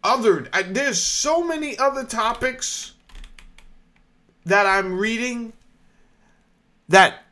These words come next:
a lot of publications are not even covering. This is why I subscribe to the Epoch Times. The Epoch Times, they are not an official sponsor,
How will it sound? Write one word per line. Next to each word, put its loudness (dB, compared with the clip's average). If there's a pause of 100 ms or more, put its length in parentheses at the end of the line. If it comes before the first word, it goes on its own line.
(160)
a 6
lot 2 (840)
of 0
publications 4
are 0
not -2 (1300)
even -2
covering. -4 (540)
This -2
is -6
why -4 (580)
I 4
subscribe -2
to -12 (140)
the -10 (120)
Epoch -6
Times. -10
The -20 (120)
Epoch -2
Times, -2
they -4
are -4
not 0
an -4
official 0
sponsor, -6